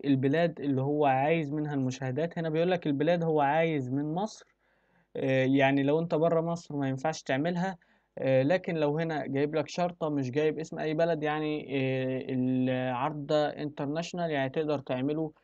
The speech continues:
في اي، آه، دولة انت فيها.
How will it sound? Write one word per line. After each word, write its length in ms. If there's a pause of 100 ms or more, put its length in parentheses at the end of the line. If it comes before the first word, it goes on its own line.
(320)
في 120
اي، 420
آه، 540
دولة 400
انت 180
فيها. 420